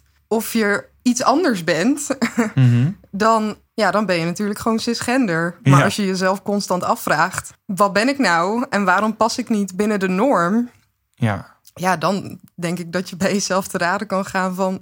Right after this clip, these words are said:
Speaker 1: "Oh, misschien ben ik wel trans op de een of andere
Speaker 2: Mhm.
Speaker 1: manier."
Speaker 2: Mhm. En als jij zegt, "Ik voel me zowel man als vrouw", heb je dan van beide genders bepaalde karaktereigenschappen? En hoe is dat dan ingedeeld?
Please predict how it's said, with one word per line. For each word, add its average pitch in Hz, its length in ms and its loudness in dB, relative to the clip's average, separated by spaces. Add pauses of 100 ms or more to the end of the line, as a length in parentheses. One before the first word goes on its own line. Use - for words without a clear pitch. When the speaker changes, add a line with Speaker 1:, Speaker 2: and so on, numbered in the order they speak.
Speaker 1:
"Oh, 208 160 0
misschien 208 500 -4 (120)
ben 196 280 -4
ik 208 120 -8
wel 196 420 -4
trans 262 340 -2
op 160 100 -10
de - 120 -8
een 160 140 -6
of 160 60 -10
andere 165 220 -6
Speaker 2:
Mhm. 113 120 0
Speaker 1:
manier." 110 300 -2 (160)
Speaker 2:
Mhm. 113 260 0 (200)
En 131 480 2 (340)
als 143 140 0
jij 160 100 -2
zegt, 143 300 -4
"Ik 120 80 -10
voel 135 160 -2
me 123 80 2
zowel 123 400 0
man 117 360 0 (120)
als - 200 -6
vrouw", 98 320 -6 (380)
heb 139 200 -2
je 143 100 2
dan 120 180 2
van 123 200 0
beide 127 440 0
genders 123 460 0
bepaalde 113 600 -2 (280)
karaktereigenschappen? 135 920 -4
En 127 60 0
hoe 135 100 0
is 135 80 -6
dat 131 120 -6
dan 120 140 -6
ingedeeld? - 680 -8